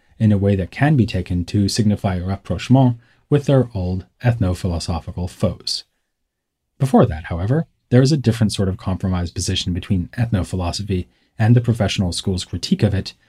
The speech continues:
that we need to explore. Funnily enough, this compromise was brought to us by the very philosopher who first came up with the professional school as a label. We are speaking of Henry Odera Oruka, a Kenyan philosopher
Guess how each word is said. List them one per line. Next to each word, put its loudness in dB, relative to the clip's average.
that 4
we 8
need 4
to -8
explore. -6
Funnily 4
enough, 0
this 4
compromise 2
was -4
brought -6
to -2
us 2
by 0
the 4
very 2
philosopher -4
who 4
first 4
came 2
up -6
with -4
the -2
professional -2
school -8
as -6
a -6
label. 4
We 6
are 4
speaking 4
of 6
Henry 4
Odera 4
Oruka, 4
a 0
Kenyan 6
philosopher -8